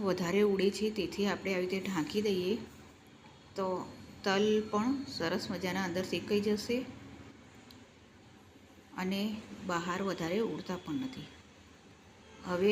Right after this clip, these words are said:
આપણે તેલ થોડું ઠંડુ થઈ ગયા પછી તેની અંદર આપણે લાલ મરચું એડ કરી દઈશું અને મરચું નાખ્યા પછી આપણે બધું જ વઘાર આવી રીતે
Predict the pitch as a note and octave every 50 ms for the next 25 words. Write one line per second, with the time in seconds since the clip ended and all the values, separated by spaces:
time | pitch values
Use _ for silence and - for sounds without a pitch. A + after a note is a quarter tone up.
0 | A3 G#3 G3 - G3+ G#3 G3+ - G3+ G3 G#3 G3+ G#3 G#3+ F#3 G3+ G#3 G#3 G#3 F#3
1 | F3 G3 G3 G3+ F3+ F#3 G3 F#3+ G3 - F#3 F#3 - F3+ F#3+ G3 F3+ F3+ F#3 G3+
2 | G#3 F#3+ F#3+ F#3+ F#3 F3 E3 - F3 F#3 A3+ B3 B3 - G#3+ E3+ D#3+ D#3 D#3+ E3+
3 | F#3 F3 D#3+ D3+ - - G3 F#3+ F#3 G3 - G3+ F#3 F#3+ G3 G3+ G#3 G3 - -
4 | A#3 B3 B3+ - - - - - - - - - - - - - - - - F3
5 | F3+ F3+ F#3 F#3 F#3+ F#3+ F#3+ F#3 F#3 - - G3+ G#3 G#3 G3+ G3+ G#3 - - G#3
6 | G3 G3 G3 F#3+ - - A#3 A#3+ A#3 - E3 D#3 - - F3+ F3 G#3+ A#3 - -
7 | - - - - - - - - - - - - - - E3 - F3+ F#3 F#3 F3+
8 | F3+ F#3 G3 G#3 G#3+ G#3 F3+ D#3+ E3 E3 E3+ F3 F#3 F#3 E3+ D#3 F3+ G#3 G#3 G3
9 | F3+ D3+ - - F3